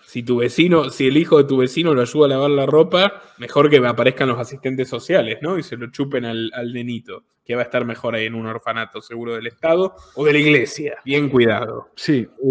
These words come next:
Speaker 2: en, en el video que voy a sacar señalé especialmente eso, que los intereses de la Fundación Rockefeller fue minar la relación de los hijos con sus padres y la autoridad de los maestros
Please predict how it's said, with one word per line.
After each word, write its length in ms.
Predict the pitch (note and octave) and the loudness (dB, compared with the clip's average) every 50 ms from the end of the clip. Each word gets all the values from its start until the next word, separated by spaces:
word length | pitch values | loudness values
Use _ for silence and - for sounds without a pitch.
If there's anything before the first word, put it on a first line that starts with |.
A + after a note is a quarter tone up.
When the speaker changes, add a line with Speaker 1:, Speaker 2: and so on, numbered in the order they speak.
| C#3+ - | -2 0
Speaker 2:
en, 280 | - C#3 C#3 C#3+ C#3+ C#3 | 0 0 2 2 2 0
en 140 | C#3 C#3+ C3+ | 0 0 0
el 140 | C#3 C#3 D3 | 2 2 2
video 260 | E3+ G#3 A3+ A3 G3+ | 2 4 4 4 4
que 60 | E3 | 4
voy 160 | D3+ D3+ D#3 D3+ | 4 4 4 2
a 60 | C#3 | 0
sacar 460 | - C3+ B2 C#3+ E3 F#3+ G#3+ G3 - - | -2 -4 -2 -2 -2 -2 -4 -6 -12 -18
señalé 640 | - - C3+ B2+ C3 C3 C3+ D3+ D#3+ E3 - C#3 | -14 -10 -6 -4 -2 -2 0 0 0 0 -2 -4
especialmente 720 | C3 - - C#3 C3 - F#3 F3 E3 E3 D#3+ D3+ C3+ B2 A#2 | -6 -4 -4 -4 -4 -2 -2 -2 0 0 0 0 0 0 -2
eso, 220 | G#2 - - G#2 | -2 -2 -4 -4
que 100 | G2+ A#2+ | -2 -2
los 240 | A#2 B2 A#2 - - | -2 -2 -2 -4 -4
intereses 580 | C#3 C3+ C#3 C3+ F3 F#3+ B3 A#3+ - - D#3+ A2+ | -6 -6 -4 -4 -4 -4 -4 -4 -4 -4 -4 -4
de 100 | B2 A#2 | -4 -4
la 120 | A#2 A2 | -4 -4
Fundación 560 | - - A#2+ A#2 A#2+ A#2+ A2+ - - E3+ E3+ | -6 -8 -10 -8 -8 -6 -8 -8 -8 -8 -6
Rockefeller 540 | D3+ C#3 B2 A#2+ A2 - D#3+ F3+ F#3 E3+ C3 | -4 -4 -4 -4 -4 -2 -2 0 0 -2 -2
fue 360 | - - - D3 D#3+ E3+ E3+ - | -4 -4 0 0 0 0 -2 -4
minar 680 | D3 C3+ C3+ C#3+ D3+ D#3 D#3+ E3+ E3 C3+ A2+ G2+ G2+ - - | -4 -2 2 2 4 4 4 4 4 4 4 2 -2 -6 -4
la 180 | B2+ B2 C3+ C3 | -2 0 0 2
relación 640 | C3+ C#3 C#3+ C#3+ C#3+ C3+ - - G#3+ A3 A3 G#3 | 2 2 2 2 0 0 -2 -2 -4 -2 -2 0
de 120 | F3+ D#3+ | 0 0
los 420 | D3 C#3+ C#3 C3 B2 - - - _ _ _ - | 2 2 2 0 -2 -6 -12 -18 _ _ _ -8
hijos 340 | G3 G3+ - - F#3+ - | -6 -6 -4 -2 -4 -2
con 180 | - - C3 A#2+ | -2 -2 -4 -4
sus 160 | - C3+ A#2+ - - | -4 -6 -8 -4 -2
padres 600 | - F3 F3 E3+ E3 E3 F#3 F#3+ - - - _ - | 0 0 0 0 -2 -2 -4 -6 -10 -14 -20 _ -10
y 140 | G3+ G3+ | -6 -4
la 80 | G3+ G3+ | 0 2
autoridad 720 | F#3+ F#3+ F#3 - - F#3+ F3+ F#3 F#3 F#3 G3+ G#3+ A#3 A3 - _ _ _ | 2 2 4 4 4 2 2 2 0 -2 -2 -4 -4 -6 -10 _ _ _
de 200 | - C#3+ C#3+ C#3 | -6 -2 0 2
los 180 | C#3 B2+ A2+ A#2 | 2 0 -2 -2
maestros 720 | A#2+ A#2 G2+ F2 D#2 - _ - D2+ _ _ - - _ | -2 -2 -2 -4 -6 -12 _ -20 -20 _ _ -20 -20 _